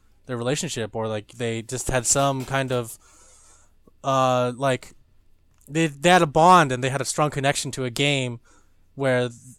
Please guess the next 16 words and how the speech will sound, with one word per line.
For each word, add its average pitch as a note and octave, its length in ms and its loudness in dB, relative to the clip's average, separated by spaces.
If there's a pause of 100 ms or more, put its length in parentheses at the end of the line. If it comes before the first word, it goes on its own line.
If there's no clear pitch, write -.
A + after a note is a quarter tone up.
and C3+ 260 -2
these C#3 120 -2
other D3 160 2
people C3+ 220 -4
shared C#3+ 240 0
it A#2+ 80 -4
with B2+ 160 -6
them. G#2 260 -12 (100)
So C#3 120 -6
I C3 60 -2
think D3+ 120 -2
that's C#3+ 160 -4
really B2 200 -8
cool. B2 220 -6
Anything D#3+ 320 -2
from, C3 300 -6